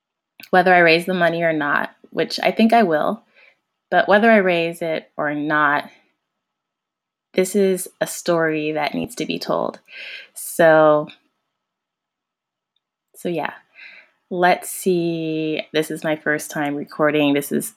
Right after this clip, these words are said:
on Substack. Um, I'm going to stop here and see how it sounds, if it's, um, clear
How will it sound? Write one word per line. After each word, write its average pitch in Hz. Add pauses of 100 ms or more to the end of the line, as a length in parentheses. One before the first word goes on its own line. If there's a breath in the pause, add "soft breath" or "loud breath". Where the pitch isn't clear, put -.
(280)
on 143
Substack. 240 (680 loud breath)
Um, 156 (300)
I'm 160
going 156
to 151
stop 165
here 160
and 147
see 156
how 147
it 151
sounds, 151
if -
it's, -
um, 143 (500)
clear 151